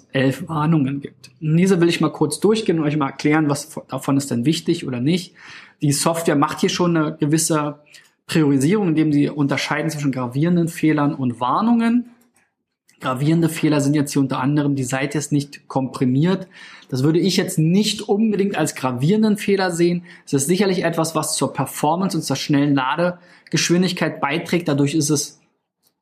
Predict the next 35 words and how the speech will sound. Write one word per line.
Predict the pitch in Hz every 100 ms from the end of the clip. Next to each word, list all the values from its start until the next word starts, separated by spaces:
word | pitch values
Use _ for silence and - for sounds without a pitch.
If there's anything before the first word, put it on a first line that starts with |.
| _ _ -
ähm, | 131 127 123
durchaus | 120 156 160 127 123
wichtig, | 156 165 180 175
da | 139
Google | 127 139 147
da | 135
ja | 127 139
auch | -
immer | 160 143
mehr | 135 135 117
Wert | 135 139 -
drauf | 151 -
legt, | 151 147
weil | 127
es | 127
den | 143 131
Nutzern | 135 160 175 147
immer | 160 143 131
wichtiger | - 185 170 151
wird, | 147 151 147
dass | 131
sie | 135
möglichst | 131 151 139 -
schnell, | - 147 175
gerade | 175 139
am | 131
Mobiltelefon, | 131 120 156 175 175 165 165 151 147 143 - - -
ihre | 143 131
Seiten | 127 131 - -
aufrufen. | 156 - 151 139 143 - -
Das | -
kann | - 165
man | 160
relativ | 165 165 170 156
sch-, | - - 120